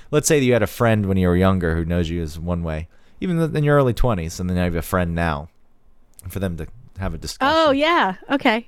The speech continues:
Speaker 1: Like, who is this person that you're
Speaker 2: Oh,
Speaker 1: friends
Speaker 2: that
Speaker 1: with?
Speaker 2: sounds like a British reality show.
Speaker 1: I'm just
Speaker 2: You know?
Speaker 1: curious. 'Cause totally different person. <laughs>
Speaker 2: Yeah. Oh, my God. Yeah. In that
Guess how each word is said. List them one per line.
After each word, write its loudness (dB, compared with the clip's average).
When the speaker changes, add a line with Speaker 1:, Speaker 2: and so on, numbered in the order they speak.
Speaker 1:
Like, -6
who 6
is 2
this -8
person -10
that -8
you're -2
Speaker 2:
Oh, -8
Speaker 1:
friends 0
Speaker 2:
that 2
Speaker 1:
with? -4
Speaker 2:
sounds 2
like 2
a 4
British 0
reality 2
show. -10
Speaker 1:
I'm -12
just -8
Speaker 2:
You -2
know? 2
Speaker 1:
curious. 2
'Cause -2
totally 2
different 0
person. -6
<laughs> -12
Speaker 2:
Yeah. 0
Oh, 6
my 0
God. 2
Yeah. 0
In 2
that 0